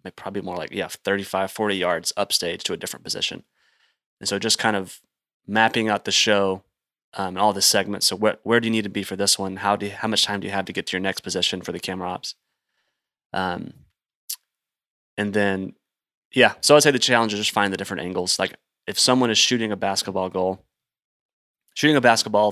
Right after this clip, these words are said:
twenty yards to a basketball goal, you really wanna find the angle that, like, allows you to see in the same frame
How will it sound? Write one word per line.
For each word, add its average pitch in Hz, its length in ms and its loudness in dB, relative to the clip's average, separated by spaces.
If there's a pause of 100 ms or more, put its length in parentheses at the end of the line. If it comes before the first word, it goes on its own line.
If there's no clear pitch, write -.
(120)
twenty 131 300 2
yards 104 280 4
to 113 80 0
a - 20 -2
basketball 98 460 0
goal, 85 280 -4 (880)
you 123 100 2
really 147 140 8
wanna 131 140 4
find 117 220 4
the 98 60 6
angle 110 340 6
that, 98 180 4
like, 95 300 2
allows 101 380 4
you 107 60 -2
to 101 80 -4
see 104 320 4
in 98 80 -2
the 98 60 -6
same 101 320 2
frame 107 500 0